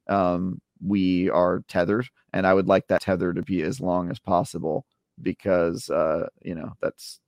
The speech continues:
that's just best practice there. Um, but I will, I will say so far as hardware, you know, it, it's very cool. I mean, if you're, if you're using the, the Quest two, this is gonna feel a million times better for you. Um, and the, uh,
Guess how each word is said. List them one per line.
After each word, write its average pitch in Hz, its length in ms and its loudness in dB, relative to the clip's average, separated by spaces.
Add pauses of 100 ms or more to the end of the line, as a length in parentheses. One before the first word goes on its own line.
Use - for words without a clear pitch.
(120)
that's - 200 -8
just 120 280 -10
best - 240 -8
practice - 420 -8
there. - 220 -4 (460)
Um, 98 320 2 (300)
but 135 100 10
I 135 60 12
will, 156 160 12 (160)
I 135 80 12
will 147 120 10
say 143 220 8
so 143 180 4
far 117 440 8
as 113 160 4
hardware, 110 580 4
you 117 100 -2
know, 101 220 -2 (160)
it, 123 240 2
it's - 200 4
very 147 280 6
cool. 160 460 6
I 113 80 2
mean, 117 160 0
if 120 160 -4
you're, 139 420 0
if 117 160 -6
you're 127 140 2
using 127 260 0
the, 107 200 -4
the 117 100 -4
Quest - 320 0
two, 110 160 2
this 101 140 -4
is 113 100 -4
gonna 101 160 -2
feel 104 520 2
a 98 60 -4
million 101 300 -2
times 98 260 -6
better 90 300 -4
for - 180 -10
you. - 140 -8 (420)
Um, 95 440 2
and 95 260 -2
the, 95 400 0 (260)
uh, 87 460 -4